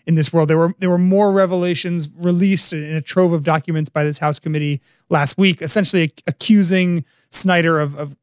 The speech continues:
I'm putting in quotes here, a shadow campaign, which was an investigating which of his former employees may have been ones leaking information about accusations and misconduct to the press. Um, also accused him of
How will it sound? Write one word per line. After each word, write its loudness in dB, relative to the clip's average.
I'm -10
putting 0
in -2
quotes 0
here, -2
a -2
shadow 2
campaign, -4
which -6
was 2
an -2
investigating 0
which -4
of 0
his -2
former 0
employees 0
may 0
have 0
been -4
ones -2
leaking -2
information 0
about 0
accusations -2
and -4
misconduct -2
to 0
the -2
press. 0
Um, -2
also 0
accused -4
him -2
of -4